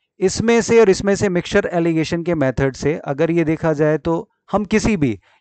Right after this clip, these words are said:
या तो हम स्पिरिट को ले सकते हैं या वाटर को ले सकते हैं, और उसके बाद हम यहाँ पे निकाल लेंगे। अब यहाँ पे अगर हम स्पिरिट लेते हैं, ओके, स्पिरिट है पहले,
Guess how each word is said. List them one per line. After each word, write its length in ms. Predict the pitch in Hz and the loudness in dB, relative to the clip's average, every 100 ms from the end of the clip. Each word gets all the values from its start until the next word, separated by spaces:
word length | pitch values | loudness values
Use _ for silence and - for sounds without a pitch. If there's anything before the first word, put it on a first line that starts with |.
| - | 0
या 120 | 160 | 2
तो 140 | 160 | 4
हम 160 | 185 196 | 4 2
स्पिरिट 440 | - - 170 196 | 0 2 4 2
को 140 | - 208 | 4 4
ले 160 | 196 | 4
सकते 300 | 180 185 - | 2 -2 -2
हैं 140 | 185 190 | -2 0
या 100 | 196 | 2
वाटर 380 | 147 131 131 117 | 2 2 0 -2
को 140 | 123 | -2
ले 140 | 110 | -2
सकते 340 | 107 113 - 117 | -4 -8 -10 -12
हैं, 240 | 104 104 _ _ _ - | -10 -16 _ _ _ 0
और 120 | 180 | 2
उसके 400 | 196 180 - 220 | 4 2 2 2
बाद 380 | 185 160 165 202 _ _ _ | 6 6 6 0 _ _ _
हम 160 | - 185 | -4 -2
यहाँ 160 | 156 127 | 0 0
पे 220 | 180 277 _ _ 165 | -2 -4 _ _ -6
निकाल 300 | 151 131 107 | -2 -2 -4
लेंगे। 320 | 107 104 104 _ _ - - | -8 -12 -16 _ _ -14 -4
अब 160 | 180 | -2
यहाँ 220 | 190 185 196 | 0 0 2
पे 160 | 208 | 2
अगर 200 | 208 202 | 2 2
हम 100 | 208 | 0
स्पिरिट 460 | 190 - 165 196 185 | -4 -2 2 2 2
लेते 300 | 160 139 143 | 0 0 -4
हैं, 160 | 156 | -8
ओके, 260 | 170 123 131 | -12 -14 -14
स्पिरिट 400 | - 147 156 156 | -10 -8 -8 -8
है 60 | 156 | -8
पहले, 340 | 151 147 165 | -6 -6 -8